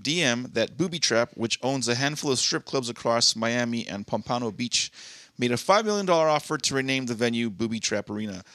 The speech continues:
"We are a staple in Miami, and we think the fans would be behind the idea.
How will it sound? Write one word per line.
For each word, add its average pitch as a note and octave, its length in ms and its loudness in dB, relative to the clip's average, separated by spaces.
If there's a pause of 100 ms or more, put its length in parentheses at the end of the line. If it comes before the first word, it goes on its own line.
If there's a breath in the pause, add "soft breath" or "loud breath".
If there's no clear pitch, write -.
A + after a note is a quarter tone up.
(280 loud breath)
"We C#3 140 4
are C3+ 100 6
a A#2 60 4
staple E3+ 440 2
in C3+ 80 0
Miami, F#3+ 600 2
and C3 120 -4
we C3 120 0
think D#3+ 220 -6
the C3 80 -4
fans D3 260 2
would A2+ 160 -6
be C#3 100 2
behind B2+ 480 0
the A#2 160 0
idea. G2 480 -2